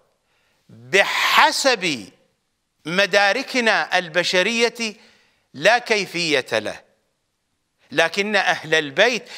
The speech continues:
يثبتون كيفية لله لا كالكيفية التي تقع في جواب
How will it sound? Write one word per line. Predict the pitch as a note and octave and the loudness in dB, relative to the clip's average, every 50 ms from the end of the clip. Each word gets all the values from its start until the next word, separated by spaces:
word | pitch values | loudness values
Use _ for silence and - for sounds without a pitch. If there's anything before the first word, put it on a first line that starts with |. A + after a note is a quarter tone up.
| - - | -12 -6
يثبتون | E3+ F#3+ F#3+ F#3 D#3+ D#3+ F#3+ F#3 - B3 D4 E4+ E4 D#4+ C#4+ | -4 -4 -4 -4 -4 -4 -4 -2 -2 -2 0 2 2 0 0
كيفية | - C#4 B3+ A#3+ G#3 - A3+ A#3 A3 G#3+ G#3 G3 G3+ - | 2 0 0 0 -2 -6 -4 -2 0 2 2 0 2 0
لله | G3+ F#3+ F3+ F3 F3+ F3 E3+ E3+ F3+ E3+ D#3 C#3 B2+ C3+ E3 - _ _ _ _ _ _ _ _ _ _ _ _ _ _ _ _ _ _ _ _ _ _ _ _ - - - - | 0 0 0 0 -2 0 2 2 2 2 2 -2 -6 -10 -12 -14 _ _ _ _ _ _ _ _ _ _ _ _ _ _ _ _ _ _ _ _ _ _ _ _ -20 -20 -20 -16
لا | - E3+ G3 G#3 A#3 D4 E4+ F#4 F4+ | -10 -6 -2 2 6 8 8 8 6
كالكيفية | F4+ F4 E4 E4+ D#4 A3+ - - B3+ A#3+ A3 - - A3 A3+ A3 G#3+ G3+ G3 F#3 F#3 F#3 F#3+ | 6 4 4 4 2 0 0 0 2 2 0 -2 0 2 4 4 6 6 4 2 2 0 -2
التي | F#3 F3 E3 E3+ F3 E3+ - F3+ F3 F3 E3+ E3+ - _ _ _ _ _ _ _ _ _ _ _ _ _ _ _ _ _ _ _ _ _ _ _ _ _ _ - | -2 0 0 0 0 -2 -2 -6 -6 -6 -6 -8 -14 _ _ _ _ _ _ _ _ _ _ _ _ _ _ _ _ _ _ _ _ _ _ _ _ _ _ 0
تقع | A3+ B3 B3+ - - G#3+ G3 F3+ G#3 G#3+ G#3+ G#3 G3 G3 G3 - - - _ _ _ _ _ _ _ _ _ _ _ _ _ _ _ _ _ _ - - - | 0 0 2 4 4 4 4 4 2 0 2 0 0 -2 -6 -10 -16 -20 _ _ _ _ _ _ _ _ _ _ _ _ _ _ _ _ _ _ -20 -20 -12
في | - F#3 G3 F#3+ F3 | -4 -2 0 0 0
جواب | D3 E3+ F#3+ F#3+ G3 G#3+ A#3 A#3 A3 G3 D#3 E3 D#3 C3 A#2 A2+ | 2 2 2 4 6 6 6 6 4 2 0 -4 -6 -6 -6 -10